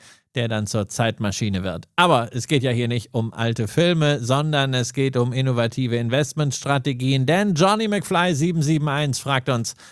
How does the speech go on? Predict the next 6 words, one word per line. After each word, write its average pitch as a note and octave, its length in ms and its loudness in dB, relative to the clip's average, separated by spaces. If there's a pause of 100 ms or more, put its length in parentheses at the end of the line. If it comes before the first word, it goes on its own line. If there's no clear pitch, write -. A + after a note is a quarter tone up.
(220)
„Hat F#3 280 0
Smart C#3+ 640 0
Beta E3 520 2
Investing C3 800 0 (100)
eine A2+ 440 2
Daseinsberechtigung?“ G2+ 1500 -2